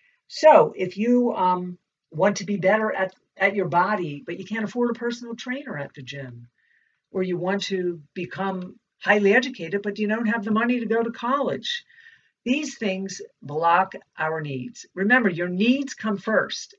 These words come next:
and then everything else falls in place. Deepening the intimacy from being ignored to being adored. So again, deepening that intimacy. And, um, there's a lot of people out there that are teaching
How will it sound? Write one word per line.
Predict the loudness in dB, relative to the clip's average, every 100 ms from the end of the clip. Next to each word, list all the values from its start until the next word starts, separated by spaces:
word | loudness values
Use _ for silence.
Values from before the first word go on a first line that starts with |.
| _
and | -14
then | -14 -12 -6
everything | -6 -6 -6
else | -6 -4
falls | 0 0 -2
in | -10
place. | -8 -8 -8 -18 -20 _ _ _ _ _ _ _ _ _ _ _ -6
Deepening | -4 -2 -2 0
the | 2
intimacy | 2 2 0 0 -2
from | -2 -2
being | 2 2 2
ignored | 0 2 4 4 4 -4
to | -8
being | 0 0 2 2
adored. | 4 4 4 2 2 -10 -18 _ _ _
So | 0 4 6 4 2 _ _ _
again, | 0 6 6 6 0 -16 _ _ _ _ _ _ _ _ _ -12
deepening | 0 2 2 0 6
that | 8 8
intimacy. | 0 -2 -4 -8 -10 -10 -12 -14 -20 -18
And, | -12 -12 -8
um, | -6 -6 -8 -12 -16 _ _ _ _ _ _ _ _ _ _
there's | 2 4
a |
lot | 6 6 6
of |
people | 0 0 6
out | 6 6
there | 2 0
that | -2 -4
are | -8 -14 _ _
teaching | -14 -12 -10 -10 -12